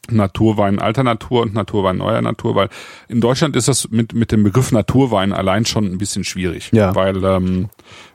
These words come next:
Speaker 1: weil es den Begriff schon im neunzehnten, äh, Anfang zwanzigstes Jahrhundert gab, ja. Ähm, äh, es gab den, zum Beispiel den Verband der Naturweinversteigerer,
Speaker 2: Mhm.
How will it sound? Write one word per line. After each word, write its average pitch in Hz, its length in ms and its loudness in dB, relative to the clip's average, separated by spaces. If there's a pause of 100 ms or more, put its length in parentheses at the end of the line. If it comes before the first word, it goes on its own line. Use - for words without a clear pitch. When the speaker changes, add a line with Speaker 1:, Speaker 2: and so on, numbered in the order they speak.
Speaker 1:
weil 95 180 0
es - 180 -4
den 107 140 4
Begriff 104 280 0
schon 101 280 0
im 95 380 0 (100)
neunzehnten, 101 840 0
äh, - 140 -6
Anfang 92 680 0
zwanzigstes - 580 -4
Jahrhundert 110 480 0
gab, 110 440 -4
ja. - 880 -6
Ähm, 104 520 0 (800)
äh, 76 160 -10 (240)
es - 140 -10
gab 110 140 -2
den, 107 160 0
zum 110 140 0
Beispiel 107 240 0
den 104 120 2
Verband 104 380 0
der 113 60 0
Naturweinversteigerer, 127 1500 0
Speaker 2:
Mhm. 123 380 4